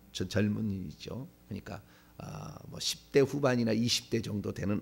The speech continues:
아이인데요. 그런 아이 하나를 데리고, 종이겠죠. 데-, 종을 데리고 가서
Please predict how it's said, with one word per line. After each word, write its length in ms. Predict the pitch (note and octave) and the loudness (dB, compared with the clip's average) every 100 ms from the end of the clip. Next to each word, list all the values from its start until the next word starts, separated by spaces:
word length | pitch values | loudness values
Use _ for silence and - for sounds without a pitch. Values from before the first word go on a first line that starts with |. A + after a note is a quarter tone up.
| - - | -4 -8
아이인데요. 500 | - G2 F#2 G#2 G3 - - | -2 -2 0 -2 -2 -10 2
그런 200 | - A#3+ | 8 10
아이 220 | D3+ D3+ F3+ | 12 12 12
하나를 340 | E3+ F#3 D#3 | 12 12 12
데리고, 800 | C3 D3 D3+ C#3 D#3 C#3+ G2+ - - - - - | 12 10 12 12 12 12 10 -2 -18 -20 -20 2
종이겠죠. 840 | C#3 D#3+ A#3 F3 - A#2 D#3+ - | 8 8 10 6 8 4 4 0
데-, 220 | - B2 - | 4 4 6
종을 360 | C#3+ D#3+ D#3 | 6 8 8
데리고 320 | B2+ C3 D3 | 8 6 6
가서 440 | B2+ A#2 - B2 | 4 4 6 6